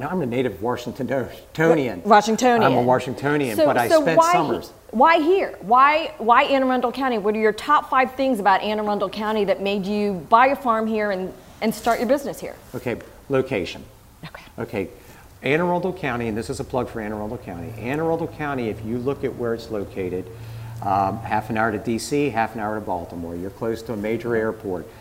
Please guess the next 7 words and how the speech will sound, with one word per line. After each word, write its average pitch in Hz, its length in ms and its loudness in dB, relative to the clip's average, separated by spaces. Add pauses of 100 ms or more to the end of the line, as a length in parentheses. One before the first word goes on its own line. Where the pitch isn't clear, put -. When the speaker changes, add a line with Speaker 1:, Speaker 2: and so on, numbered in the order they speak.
(360)
Speaker 1:
If 110 260 -2
you 131 160 2
look 139 240 0
at 135 120 -2
the 120 60 -12
census 123 600 -8 (800)
report 117 560 -2